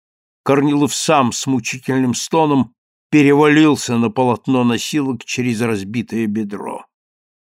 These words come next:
Арестанты взялись за палки, подняли и понесли Корнилова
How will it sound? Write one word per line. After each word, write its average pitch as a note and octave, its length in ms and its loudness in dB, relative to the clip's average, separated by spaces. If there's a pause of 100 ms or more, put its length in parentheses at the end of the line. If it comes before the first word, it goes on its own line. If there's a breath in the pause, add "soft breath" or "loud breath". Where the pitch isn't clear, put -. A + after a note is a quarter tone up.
(640)
Арестанты B2+ 600 0
взялись A2+ 440 -2
за G#2+ 140 -4
палки, C#3 500 -2
подняли B2+ 600 -2
и A2+ 60 0
понесли A2 560 -4
Корнилова A2+ 640 -4